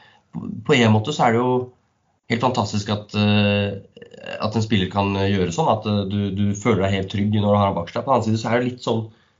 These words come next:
ja, det er jo nesten så, eh, ja, da blir jeg litt sånn,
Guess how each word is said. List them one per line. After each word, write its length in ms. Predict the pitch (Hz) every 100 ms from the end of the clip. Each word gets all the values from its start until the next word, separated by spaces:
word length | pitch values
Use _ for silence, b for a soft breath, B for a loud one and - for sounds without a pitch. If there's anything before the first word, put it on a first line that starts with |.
| b _ -
ja, 120 | -
det 80 | -
er 120 | - 110
jo 160 | 110 -
nesten 420 | 113 - - -
så, 180 | 98 98 95 95 95 95 95 95 95 92
eh, 80 | - _ _ _ _ _ _ _ _ _ _ _ _ _ _ _ -
ja, 80 | 101
da 80 | 101
blir 160 | 101 107
jeg 80 | 95
litt 100 | -
sånn, 160 | 98